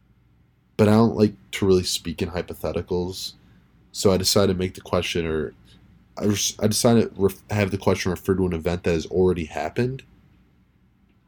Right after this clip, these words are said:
So I wanna get that out of the way. A lot of great events to choose from. And I'm just thinking about this right now, actually. I'm not sure if having a,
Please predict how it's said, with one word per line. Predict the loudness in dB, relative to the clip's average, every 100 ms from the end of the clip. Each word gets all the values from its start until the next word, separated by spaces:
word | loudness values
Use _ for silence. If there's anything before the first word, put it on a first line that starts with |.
| -16
So | -4 0 0 0
I | -2
wanna | -4 -6
get | -8
that | -8 -8
out |
of | -4
the | -4
way. | -2 -4
A | -8 _ _ _ _ _ _ _ _ -20 -20 _ _ _
lot | 4 6 6
of |
great | 8 8
events | 6 2 -2
to | -4
choose | -2 -2 0
from. | 0 0 0 -4 -12 _ _ _ _ _ _ _ -8
And | -4 -4 -6 -12 _ _ -20
I'm | -20 -20 _ _ _ _ _ _ _ _ _ _ _ _ _ -10
just | -8 -6
thinking | -8 -8
about | -8 -6
this | -8 -6
right | -6 -4
now, | -4 -4
actually. | -6 -8 -10 -6 -4 -4 -10 -20 -20 _
I'm | 2
not | 4 4
sure | 2
if | 4
having | 4 2
a, | 2